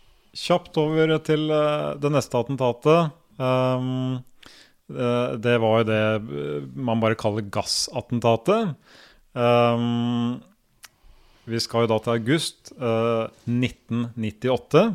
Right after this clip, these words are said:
eh, til leiligheten, eh, til Ard-, eh, Anne Ordre Paust og Per Paust, som de hadde i fjerde etasje, eh, i Oslo. Eh,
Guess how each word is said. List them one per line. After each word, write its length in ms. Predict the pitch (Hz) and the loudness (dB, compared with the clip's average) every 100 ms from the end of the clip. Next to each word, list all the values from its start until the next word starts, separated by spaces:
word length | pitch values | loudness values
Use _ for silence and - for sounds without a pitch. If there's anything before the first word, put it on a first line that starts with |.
| - - - - - | -6 -20 -20 -20 -8
eh, 240 | 127 123 120 | 0 0 2
til 160 | 156 | 4
leiligheten, 540 | 156 110 104 - 120 123 | 4 4 2 0 0 2
eh, 340 | 123 120 120 117 | 2 2 0 -2
til 160 | 139 | -2
Ard-, 320 | 131 104 95 135 | -2 -2 -4 -8
eh, 280 | 131 120 131 | -4 -2 -2
Anne 260 | 117 107 123 | -2 -2 -4
Ordre 340 | 110 92 101 | -6 -6 -8
Paust 540 | - 113 135 131 - | -2 0 2 0 -6
og 340 | 107 110 113 110 | -6 -2 -4 -4
Per 140 | 107 | -6
Paust, 380 | 101 160 269 - | -4 -4 -4 -8
som 160 | 139 135 | -6 0
de 80 | 131 | 2
hadde 200 | 113 120 | 2 0
i 60 | |
fjerde 240 | 131 98 82 | 0 -2 -4
etasje, 420 | 82 80 - 107 78 - | -8 -8 -6 -6 -6 -16
eh, 280 | 113 107 104 | -10 -6 -6
i 100 | 110 | -6
Oslo. 400 | 104 - - 107 - - - - - - _ | -8 -8 -6 -6 -6 -18 -20 -20 -20 -20 _
Eh, 800 | 113 110 110 110 110 117 - - | -4 0 0 0 -2 -4 -6 -10